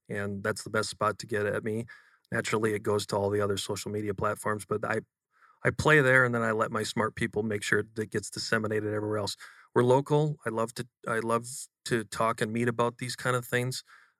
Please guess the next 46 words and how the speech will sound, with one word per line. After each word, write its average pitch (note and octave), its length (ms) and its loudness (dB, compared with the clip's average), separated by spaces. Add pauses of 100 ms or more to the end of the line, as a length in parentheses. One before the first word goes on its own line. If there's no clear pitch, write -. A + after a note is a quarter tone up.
Um, G2+ 280 -2
I G#2+ 120 4
actually A2 260 2
was G#2+ 160 -4
introduced A2 520 -4
to A2+ 80 -6
you, A2+ 180 0
Austin, G#2+ 320 -4
through G#2+ 460 -6
other A2 180 0
networking A2+ 540 -6
groups A2+ 320 -6
and G#2 120 -8
things A2+ 200 -2
like G#2 120 -4
that. A#2 200 2
So G#2 280 0 (420)
I'm G#2+ 220 -2
still B2+ 200 0
passionate A2+ 580 0
about G#2+ 220 0
how A2 140 0
we A2 160 0
can G#2+ 400 -4 (680)
do B2 120 2
these B2 220 0
things B2+ 240 0
within A#2+ 260 2
our A#2+ 120 4
own B2 140 2
community B2 420 0
first B2+ 360 -2
and A#2 80 -2
then, A#2 240 -4 (120)
and A#2+ 160 -6
take A#2+ 200 -2
it A#2+ 80 2
out, A2+ 160 2
but A2 160 -2
very C3+ 220 10
accessible B2+ 520 0
for G#2+ 160 -2
anyone A2 240 -2
that A2 100 -4
wants G#2+ 260 -4
to G2+ 180 -4